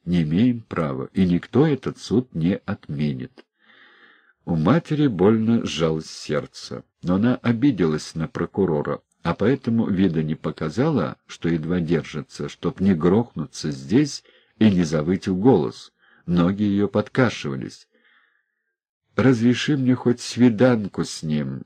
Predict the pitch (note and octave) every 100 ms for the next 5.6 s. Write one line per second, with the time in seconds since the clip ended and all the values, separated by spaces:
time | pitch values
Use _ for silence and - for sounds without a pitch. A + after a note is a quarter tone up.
0 | - G2+ E3+ - C#3+ F#2 D2 D2+ C#2+ -
1 | D2 D2+ - - E2 F#2 B2 C3 C#3 C3+
2 | F#2+ D2+ - F2 G2 A2+ - G2 - D2+
3 | D2+ - F#2 A2+ G#2+ F#2 - F2+ D#2+ D2
4 | B2 F3 C3+ F#2+ D#2+ D#2 - E2 C#2 D2+
5 | D2 C#2 F2 E2+ C2+ -